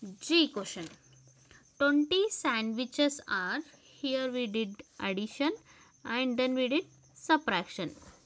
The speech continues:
Okay. "Twenty sandwiches were divided equally among some children. If each child get two sandwiches, how many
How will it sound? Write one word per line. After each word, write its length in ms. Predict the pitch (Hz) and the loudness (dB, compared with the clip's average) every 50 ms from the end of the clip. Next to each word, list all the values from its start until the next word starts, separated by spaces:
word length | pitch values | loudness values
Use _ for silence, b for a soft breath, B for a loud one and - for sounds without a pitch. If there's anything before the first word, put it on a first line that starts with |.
| _ _ - | _ _ -20
Okay. 220 | 220 - - 302 403 - B B B B B B B B B B B B B - | -16 -10 -8 -8 -8 -8 B B B B B B B B B B B B B -4
"Twenty 420 | 285 277 277 285 294 349 370 415 415 | -2 -2 -2 -2 -2 0 0 0 -2
sandwiches 800 | - - 294 240 220 226 233 233 269 262 269 - 302 311 302 - - 226 208 | -2 -4 -4 -4 -2 -2 -2 -2 -2 -2 0 0 0 0 0 -4 -8 -6 -4
were 240 | 214 208 226 269 349 - - - | -2 0 0 0 -2 -4 -4 -6
divided 540 | - 240 220 247 240 254 269 285 320 370 - - - 247 254 | -4 -2 -2 0 0 0 0 0 -2 -2 -4 -4 -4 -4 -6
equally 560 | 247 240 - 285 269 247 233 220 214 247 294 370 - - 240 233 | -6 -4 -2 0 2 2 2 2 2 0 0 -2 -2 -4 -4 -2
among 340 | 220 208 214 233 277 370 - - | -2 0 0 0 0 -2 -2 0
some 220 | - 302 302 302 330 - - | 2 4 4 4 4 2 2
children. 420 | 392 359 320 269 226 214 175 147 b b b b b b b b b b b - | 4 6 6 6 4 2 -2 -4 b b b b b b b b b b b -6
If 460 | - 277 359 403 370 359 403 - - - - - | -2 2 4 4 4 4 2 0 -6 -14 -12 -4
each 460 | - 294 320 370 440 466 - - - | 0 4 6 6 6 4 2 0 0
child 400 | 349 294 262 262 269 285 269 226 233 | 2 2 4 4 4 4 4 2 2
get 160 | 233 269 285 - - - - | 0 0 -2 -4 -8 -4 0
two 140 | 370 392 403 427 - | 2 2 2 2 2
sandwiches, 960 | - 339 254 226 214 208 202 208 202 - - - 190 175 196 262 381 - - B B B B B - - | 2 4 4 4 2 0 -2 -4 -4 -6 -8 -6 -4 -2 -2 -2 -4 -4 -8 B B B B B -6 -4
how 120 | 285 277 277 277 254 247 | -2 0 0 0 0 -2
many 280 | 240 233 233 262 311 | -2 -2 0 2 2